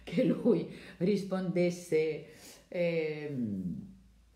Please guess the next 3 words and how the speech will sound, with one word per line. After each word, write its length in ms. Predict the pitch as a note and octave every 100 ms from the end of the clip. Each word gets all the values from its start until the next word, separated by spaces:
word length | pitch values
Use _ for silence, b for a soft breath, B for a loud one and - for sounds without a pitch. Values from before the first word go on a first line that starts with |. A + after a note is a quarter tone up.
| _ - -
rispondesse 1300 | B2 A#2+ A#2 C#3+ C#3+ D3+ D#3 D3 C3 C#3 C3+ G#2+ -
a 140 | - A#2+
quella, 1000 | - D#3+ D#3 D3 C3+ B2+ A#2+ A2+ -